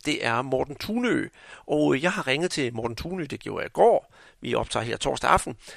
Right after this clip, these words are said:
hvor han fortalte mig, hvordan det er at være kommentator, hvordan han har forberedt sig til, øh, til Copa America,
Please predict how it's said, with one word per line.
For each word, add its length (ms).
hvor 260
han 160
fortalte 460
mig, 120
hvordan 280
det 120
er 300
at 80
være 140
kommentator, 600
hvordan 180
han 80
har 200
forberedt 640
sig 200
til, 380
øh, 500
til 140
Copa 260
America, 520